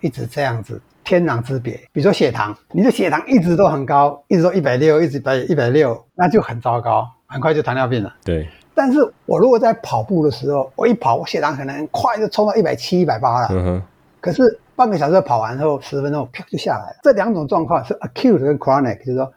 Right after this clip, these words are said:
Speaker 1: 急性上去就下来了，跟一直维持蛮高的是很大的差别。
Speaker 2: 了解。
Speaker 1: 那我们刚刚讲的就是 insulin 啊，所以，所以你一直如果一直生酮，哦，我血糖跟 insulin 你看都好低哦，都好低哦，一直都好低，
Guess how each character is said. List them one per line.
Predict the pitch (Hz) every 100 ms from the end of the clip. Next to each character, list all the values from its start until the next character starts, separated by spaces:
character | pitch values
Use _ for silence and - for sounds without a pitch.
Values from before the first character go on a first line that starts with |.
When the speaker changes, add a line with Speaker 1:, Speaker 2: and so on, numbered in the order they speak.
| _
Speaker 1:
急 | - 202
性 | 220 262
上 | - 202 185
去 | 180
就 | 175
下 | 190 135
来 | 95 98
了， | - _ _ _ _ -
跟 | 196 202 196 _
一 | 233
直 | 170 151
维 | - 147
持 | 120 127
蛮 | 113 131
高 | - 123 123
的 | 113 98 -
是 | 156 -
很 | - 110
大 | 127
的 | 110
差 | - 107
别。 | 110 - 90
Speaker 2:
了 | 80 80
解。 | 175
Speaker 1:
那 |
我 | 165
们 | 135
刚 | 160 151
刚 |
讲 | 113
的 | 117
就 | 135
是 | 123
insulin | 156 135 107 92 -
啊， | 127
所 | 123 208
以， | - 453
所 | - 262
以 |
你 | 196
一 | 262
直 | 247 196
如 | 208
果 | 214
一 | 254
直 | 226
生 | 185 226
酮， | 165 208
哦， | 190 180
我 | 170
血 | - 156
糖 | 139 160
跟 | 185 196 196 _ -
insulin | 220 208 156
你 | 160
看 | - 214
都 | 226
好 | 165 156
低 | - 180 180
哦， | 139 117
都 | 202
好 | 151
低 | 135 165 160
哦， | 135 -
一 |
直 | - 151
都 | 185
好 | 135 120
低， | 139